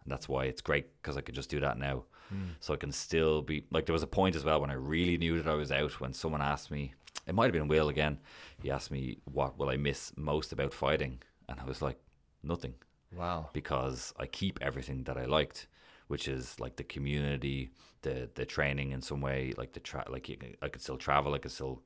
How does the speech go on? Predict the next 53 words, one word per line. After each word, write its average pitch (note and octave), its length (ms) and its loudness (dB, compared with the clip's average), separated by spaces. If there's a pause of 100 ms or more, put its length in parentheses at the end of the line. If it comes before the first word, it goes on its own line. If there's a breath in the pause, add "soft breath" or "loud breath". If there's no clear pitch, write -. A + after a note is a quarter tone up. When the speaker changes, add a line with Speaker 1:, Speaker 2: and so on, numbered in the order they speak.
Speaker 1:
corner C#2+ 320 -2
pe-, - 140 -12
I - 40 -2
could D2+ 120 -6
still D#2+ 120 0
have D2 140 0
all C#2 160 4
the C2+ 60 -4
camaraderie, C#2+ 760 2 (560 loud breath)
um, B1 520 -6
just - 180 -8
be C#2 80 -6
involved C2+ 380 0
in C2 80 -4
that G#1+ 140 -2
world, D2+ 220 2
all E2+ 120 8
the F2+ 80 8
stuff - 160 2
that D2+ 100 4
I D2+ 40 8
actually E2+ 360 4
<laughs> F2 80 6
enjoyed, F#2+ 380 8
like, F2+ 180 6
really F2+ 220 8
enjoyed. F#2+ 320 8
Obviously, F2 320 6
I D2+ 80 6
did D2+ 260 4
enjoy C#2 300 0
fighting C2+ 500 0
for B1+ 340 -4
a - 80 -2
long C2 180 -2
time, C2+ 420 -2
Speaker 2:
Mm-hmm. F2+ 420 -8
Speaker 1:
um, - 100 -8
certain B1+ 300 -2
aspects B1+ 420 -6
of B1 140 -4
it, - 180 -8 (100)
but A#1 200 -2 (380)
I C2+ 80 -12
kept - 340 -8
all C2 140 -2
the B1+ 60 -4
things C2 220 -8
that B1+ 100 -8
I B1 40 -6
really D#2+ 300 2
enjoyed. E2 360 4 (240 loud breath)
Speaker 2:
Mm-hmm. G2 180 -2